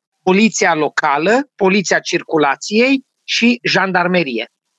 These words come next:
Echipaj la gară, format din de ăștia, opreau toate mașinile.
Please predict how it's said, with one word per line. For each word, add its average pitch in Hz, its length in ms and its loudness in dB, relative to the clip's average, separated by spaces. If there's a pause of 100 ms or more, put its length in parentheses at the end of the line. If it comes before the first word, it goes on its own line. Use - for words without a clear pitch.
(260)
Echipaj 165 580 -2
la 147 120 0
gară, 190 480 2
format 180 360 0
din 151 160 -10
de 160 100 -2
ăștia, 208 280 0
opreau 180 320 0
toate 175 260 -2
mașinile. 127 580 -6